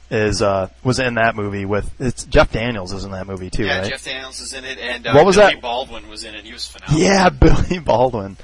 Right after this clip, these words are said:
Speaker 1: What was that movie about again? Squid and the Whale?
Speaker 2: Uh, it was, uh, about two kids, like, two brothers whose parents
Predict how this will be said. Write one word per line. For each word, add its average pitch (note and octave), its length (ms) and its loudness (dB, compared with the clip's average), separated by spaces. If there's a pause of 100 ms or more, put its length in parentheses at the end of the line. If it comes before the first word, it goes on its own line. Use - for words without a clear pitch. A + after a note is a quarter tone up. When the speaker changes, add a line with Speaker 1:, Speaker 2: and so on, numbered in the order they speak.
(160)
Speaker 1:
What C#3 160 6
was F#3 140 6
that G3 120 6
movie C3 260 0
about D3 260 2
again? D#3+ 320 -6 (340)
Squid - 240 2
and C3 40 -2
the B2+ 100 -2
Whale? A#2 240 0 (160)
Speaker 2:
Uh, C#3+ 260 -4
it D3 60 -10
was, D#3+ 240 -6
uh, D3 240 -2 (120)
about D#3 360 -2 (360)
two E3+ 180 -16
kids, C#3+ 500 -8
like, B2 160 -12
two C#3+ 160 -18
brothers B2+ 380 -10
whose B2 140 -16
parents - 720 -10